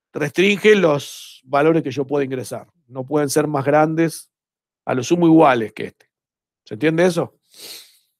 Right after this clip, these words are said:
¿Alguien me escucha? No sé si alguien me escucha. ¿Alguien? ¿Estoy vivo? <laughs> ¿Alguien me escucha? Sí, ¿se entiende eso?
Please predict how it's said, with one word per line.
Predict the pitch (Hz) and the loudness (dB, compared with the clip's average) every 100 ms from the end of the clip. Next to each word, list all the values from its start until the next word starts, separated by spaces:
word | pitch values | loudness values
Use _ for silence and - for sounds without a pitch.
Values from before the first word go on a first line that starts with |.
| _ _ _ _ _ _ _ _ _ _ _ _ _ _ _ _ _ _ _ _ - - | _ _ _ _ _ _ _ _ _ _ _ _ _ _ _ _ _ _ _ _ -20 -6
¿Alguien | 160 135 127 | -4 -2 -6
me | |
escucha? | - 165 - 143 | -4 -4 -2 -4
No | - | -6
sé | 135 | -8
si | - | -6
alguien | 139 135 | -6 -8
me | |
escucha. | 123 - - - | -10 -10 -10 -4
¿Alguien? | 156 226 | -2 -2
¿Estoy | 135 151 | -4 -2
vivo? | 190 302 160 - | 0 0 0 -8
<laughs> | 143 - - 233 | -8 -8 -4 -2
¿Alguien | 247 233 | 0 0
me | 220 | -4
escucha? | - 349 - - - 160 170 | -4 -4 -4 -10 -4 -2 -2
Sí, | - 139 | -2 0
¿se | 143 | 0
entiende | 139 240 226 | 2 4 4
eso? | 254 196 143 | 4 0 -4